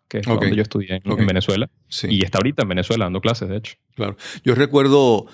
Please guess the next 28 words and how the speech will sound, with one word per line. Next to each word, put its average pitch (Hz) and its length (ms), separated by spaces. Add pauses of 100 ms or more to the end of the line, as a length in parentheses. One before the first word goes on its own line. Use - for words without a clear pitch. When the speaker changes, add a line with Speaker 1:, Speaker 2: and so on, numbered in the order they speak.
(260)
Speaker 2:
en 110 160
mis 110 140
tiempos 117 400
de 131 60
estudiante 127 520
universitario, 123 680
yo, 101 480
pues, 104 220
obviamente 135 400
tenía 107 180
un 110 60
trabajo, 104 680
eh, 98 260
a 104 60
tiempo 104 240
parcial 131 560
o 120 80
en 101 60
mis 101 100
vacaciones 104 500
para 104 260
poder 92 180
pagarme 95 240
los 98 120
estudios, 131 380
pagarme 92 320
mis 98 160
gastos. 110 340